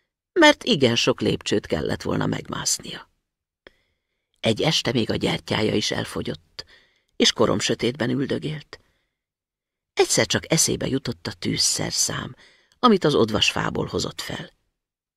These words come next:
Úgy emlékezett, hogy abban van még egy kis gyertyavég.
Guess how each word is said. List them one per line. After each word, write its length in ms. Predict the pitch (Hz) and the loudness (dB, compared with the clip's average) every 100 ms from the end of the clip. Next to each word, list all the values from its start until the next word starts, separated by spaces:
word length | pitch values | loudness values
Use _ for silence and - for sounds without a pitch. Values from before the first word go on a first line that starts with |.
| _ _ - _ | _ _ -20 _
Úgy 200 | 277 208 | 6 8
emlékezett, 680 | 196 190 175 165 165 170 | 8 8 6 4 2 0
hogy 140 | - - | -4 0
abban 340 | - 127 143 160 | 2 4 2 2
van 180 | 156 104 | 0 2
még 200 | - 107 | 2 0
egy 120 | - | 0
kis 180 | 123 110 | 0 -2
gyertyavég. 840 | - - - - 135 - - - | -2 -6 -6 -6 -6 -8 -12 -20